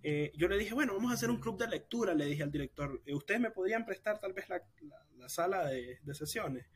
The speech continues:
Y entonces me prestan la sala de sesiones y yo me reúno ahí con la gente. Eh, y ahí platicamos, yo le digo, "Chicos, esto es un proyecto", y bla, bla, bla,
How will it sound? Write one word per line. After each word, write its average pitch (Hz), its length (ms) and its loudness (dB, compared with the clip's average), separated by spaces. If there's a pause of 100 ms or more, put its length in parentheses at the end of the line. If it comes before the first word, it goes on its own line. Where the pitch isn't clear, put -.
(600)
Y 151 120 0
entonces 143 380 -2
me 151 100 2
prestan 147 340 -6
la 156 60 -2
sala 156 220 -2
de 160 80 -2
sesiones 170 520 -4
y 139 80 -4
yo 113 80 -6
me 117 120 -10
reúno 156 300 0
ahí 156 120 0
con 160 140 -4
la 165 80 -2
gente. 151 400 -6 (800)
Eh, 143 400 0
y 156 140 0
ahí 160 200 -4 (140)
platicamos, 190 580 -2
yo 147 80 0
le 139 100 -2
digo, 175 220 8
"Chicos, 143 360 -2
esto 147 100 -2
es 147 40 4
un 147 60 0
proyecto", 135 560 -2
y 127 40 -4
bla, 113 100 -8
bla, 95 100 -16
bla, 95 120 -18